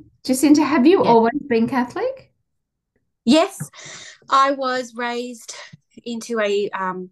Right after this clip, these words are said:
Speaker 2: faithful Catholic family, so baptised, all the sacraments, um, went to a, a Catholic primary school, then I went to a non-Catholic Christian high school for a couple of years, then was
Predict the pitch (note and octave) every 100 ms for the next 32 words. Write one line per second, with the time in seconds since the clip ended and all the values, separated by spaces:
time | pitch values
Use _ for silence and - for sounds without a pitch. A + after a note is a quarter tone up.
0 | - G3+ G3 F#3+ - F3+ D3+ F#3+ F#3 F#3
1 | F3+ F3+ - D#3 D#3 C#3+ C#3+ - D#3+ D#3+
2 | D#3+ D#3 - - _ _ _ - D#4+ _
3 | - G3+ G3 F#3+ F#3 F3+ F#3 F3+ F3 -
4 | - - D#3+ E3+ E3+ F3 F#3 - - _
5 | _ _ _ _ _ _ _ _ _ -
6 | _ _ _ _ _ A3+ B3 D4+ D4+ E4
7 | C#4+ - G3+ G3+ C3 F#3+ F#3+ F#3+ G3 F#3+
8 | - G#3 G3+ A3 G3 F#3+ - - F3 F3
9 | F3 F3 E3 G3+ A3 G3 E3 C#3+ G3 F3+
10 | E3 F3 F3+ G3+ A3 G#3+ - F3 E3 -
11 | - A3+ - F#3+ F3+ E3 F3+ F#3 F#3 F#3
12 | E3+ E3 D#3+ D#3 D#3+ D#3+ E3 D#3+ D#3 E3
13 | E3 E3 D3+